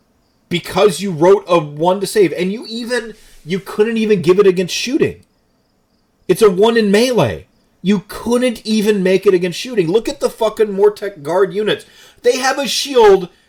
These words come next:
that blocks you from painting half of their head, their entire torso, and half of their, like, lower body.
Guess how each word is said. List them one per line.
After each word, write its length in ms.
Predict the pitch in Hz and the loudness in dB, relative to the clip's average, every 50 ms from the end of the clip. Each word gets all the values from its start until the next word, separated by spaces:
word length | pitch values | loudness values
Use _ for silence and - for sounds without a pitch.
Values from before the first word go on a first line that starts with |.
| _ | _
that 300 | - 139 196 214 202 156 139 | -4 0 0 0 0 -2 -2
blocks 380 | 160 175 190 214 214 - - | 0 0 0 0 -2 -4 -6
you 100 | 220 220 | -8 -8
from 220 | 202 - 214 202 - | -4 -4 -4 -4 -4
painting 420 | - 175 160 151 143 139 147 143 | -6 -6 -8 -8 -6 -8 -8 -8
half 340 | 135 - 143 226 240 - 240 | -6 -4 -2 -2 -2 0 -4
of 80 | 233 233 | -4 -4
their 160 | 233 208 175 | -4 -4 -4
head, 300 | 165 160 156 156 147 131 | -2 -2 -2 -2 0 0
their 180 | - 151 151 | 0 0 0
entire 440 | 147 147 143 - 151 156 180 185 175 | -2 -6 -6 -6 -2 2 2 2 2
torso, 500 | 175 - - 156 151 151 - - 151 143 | 0 -2 -2 -2 -2 -2 -2 0 0 0
and 100 | 139 123 | 0 -2
half 280 | 127 135 131 131 131 - | -2 0 0 0 0 -2
of 100 | 135 127 | -4 -2
their, 280 | 131 127 131 131 131 | 0 0 0 -2 -2
like, 300 | 143 139 131 127 127 120 | -4 -4 -2 -2 -2 -2
lower 380 | 135 127 131 131 127 123 117 110 | -4 -4 -2 0 0 0 0 -2
body. 440 | 98 95 87 82 78 - 71 76 | -4 -6 -8 -10 -12 -16 -20 -20